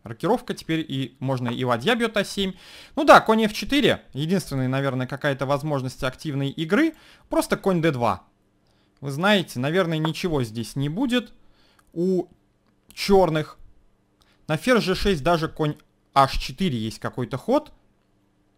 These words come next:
Потом второй конь идёт на поле Ф три. Сейчас мы с вами здесь должны просто всё съесть. Да, ферзь Ж шесть так и сыграно. Ну что,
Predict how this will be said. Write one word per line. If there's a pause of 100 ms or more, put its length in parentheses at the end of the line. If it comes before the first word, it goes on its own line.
(460)
Потом
второй
конь
идёт
на
поле (240)
Ф
три. (3000)
Сейчас
мы
с
вами
здесь
должны
просто
всё
съесть. (840)
Да,
ферзь
Ж
шесть
так
и
сыграно.
Ну
что,